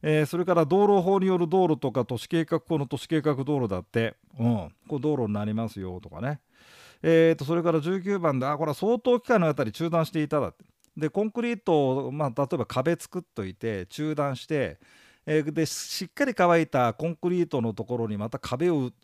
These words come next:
継ぎ足すじゃん。こう、ベニヤかなんかで挟んでさ。そうすると、コールドジョイントっつってね、滑っちゃうんだよね。うん。あのー、もう乾いちゃった同士、混じり合わない。うん。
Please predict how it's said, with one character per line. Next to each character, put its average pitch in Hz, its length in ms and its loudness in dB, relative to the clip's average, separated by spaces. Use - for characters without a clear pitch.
継 - 160 2
ぎ 175 120 4
足 220 120 2
す 156 80 -8
じ 127 60 -2
ゃ 104 60 0
ん。 101 40 -6
こ 107 100 -6
う、 - 20 -8
ベ 120 140 -2
ニ 123 60 0
ヤ 123 100 -2
か 127 100 -4
な 123 80 -2
ん 123 60 -6
か 110 100 -6
で 101 80 -8
挟 104 260 -8
ん 104 60 -8
で 87 80 -12
さ。 78 220 -14
そ 196 140 0
う 196 60 0
す 185 60 -4
る 185 100 -4
と、 151 100 -2
コ 220 240 6
ー - 20 2
ル 226 80 -2
ド 226 100 4
ジ 220 120 -2
ョ 220 80 2
イ - 20 -4
ン 156 40 -6
ト 104 120 -6
っ 85 40 -10
つ - 100 -20
っ - 20 -20
て 95 140 -8
ね、 90 120 -10
滑 220 140 -4
っ - 80 -6
ち - 60 -6
ゃ - 60 -4
う - 20 -8
ん - 60 -18
だ - 120 -18
よ - 80 -18
ね。 160 140 -10
う 113 80 -8
ん。 92 120 -8
あ 127 140 -4
の 131 480 -4
ー、 - 20 -12
も 180 160 -2
う - 40 -8
乾 240 300 0
い 254 40 -6
ち - 80 -6
ゃ 254 60 2
っ 254 80 -4
た 240 120 2
同 240 160 -4
士、 107 380 -6
混 143 160 -2
じ 233 100 -10
り 269 100 -6
合 285 80 -6
わ 302 120 -8
な 285 120 -10
い。 - 120 -20
う 95 60 -10
ん。 90 200 -8